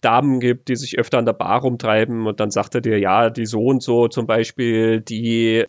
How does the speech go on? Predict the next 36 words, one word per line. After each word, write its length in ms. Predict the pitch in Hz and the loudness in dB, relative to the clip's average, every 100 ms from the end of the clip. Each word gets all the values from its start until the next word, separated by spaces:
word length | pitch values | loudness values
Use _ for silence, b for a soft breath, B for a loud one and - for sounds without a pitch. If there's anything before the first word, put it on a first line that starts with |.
| - - | -6 -20
verlässt 500 | - 131 120 123 - | -8 -2 0 0 0
sofort 320 | 139 - 120 | -4 -2 0
den 120 | - | 0
Raum, 360 | 113 104 117 120 | 2 2 2 0
sobald's 340 | 117 110 110 | -2 -2 0
irgendwie 280 | 123 123 120 | -2 -4 -2
vulgär 480 | 120 113 95 113 117 | -2 -2 0 0 0
wird 240 | 110 101 | -2 -4
oder 220 | 104 101 101 | -2 -2 -2
so 240 | 107 120 | 0 0
und 240 | 131 110 | 0 -2
dann 120 | 113 101 | -4 0
weißt 220 | 101 - | -2 0
du 80 | 110 | 0
halt, 160 | 107 | 0
dass 120 | 107 | -2
du 80 | - | -4
bei 120 | 107 | -2
ihr 500 | 101 113 113 110 104 - - | -2 0 2 2 0 -6 -10
nicht 320 | 117 110 - | -6 -4 -4
solche 680 | 117 104 107 110 104 101 - | -2 -2 0 0 2 0 -2
sehr 220 | - 113 | -4 0
anzüglichen 520 | 98 113 131 113 107 107 | 0 0 -2 -4 -6 -4
Bemerkungen 540 | 104 98 104 110 131 | -2 -2 -2 -6 -6
machen 240 | 101 - | -8 -6
sollst 400 | 101 - 95 - | -8 -6 -6 -6
oder 180 | - 101 | -8 -8
so. 280 | 98 90 85 - B B B B B B | -8 -10 -10 -14 B B B B B B
Es 160 | 113 131 | -2 2
ist 120 | 143 | 4
allerdings 420 | 127 127 123 117 | 4 4 0 -2
wirklich 320 | 120 127 113 | -4 -4 -6
sehr 300 | - 110 107 | -2 0 0
klein 520 | 101 - 120 104 117 | -2 -4 -2 0 0
gehalten, 600 | 127 117 107 104 127 117 | 0 0 0 -2 -4 -4
weil 280 | 107 104 107 | -2 0 -2